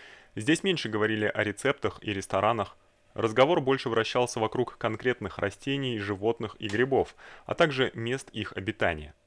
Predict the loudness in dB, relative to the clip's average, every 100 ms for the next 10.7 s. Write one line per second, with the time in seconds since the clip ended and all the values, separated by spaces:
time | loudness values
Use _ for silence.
0 | _ _ _ -20 -20 -10 0 2 4 2
1 | 2 0 0 0 0 -2 0 0 -2 0
2 | -2 -2 -8 -8 -8 -2 2 2 2 -2
3 | -2 -18 -6 4 4 6 0 0 -4 -4
4 | -4 -2 -2 0 0 0 2 2 2 0
5 | 4 4 2 -4 _ _ -2 0 0 2
6 | 2 2 -4 2 2 4 2 -2 -18 -20
7 | -12 -4 -4 -4 -4 -4 -2 -2 -4 -4
8 | -6 -8 _ -14 -10 -4 -2 2 2 2
9 | -2 -2 -2 -2 -2 0 -2 0 0 0
10 | -4 -4 -4 0 0 0 -4